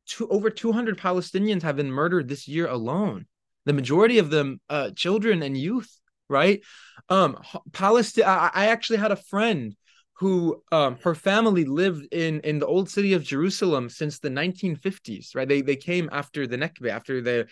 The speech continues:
their forced expulsion. And Israel served them a home demolition notice where they were gonna demolish their home, and they made their family demolish it. They made them demolish the home that their family has lived in since the nineteen fifties.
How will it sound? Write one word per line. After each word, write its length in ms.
their 100
forced 340
expulsion. 600
And 220
Israel 640
served 440
them 240
a 60
home 300
demolition 600
notice 480
where 120
they 220
were 140
gonna 160
demolish 400
their 160
home, 280
and 180
they 120
made 420
their 160
family 480
demolish 560
it. 120
They 200
made 360
them 200
demolish 500
the 120
home 400
that 100
their 80
family 320
has 160
lived 200
in 120
since 240
the 80
nineteen 400
fifties. 520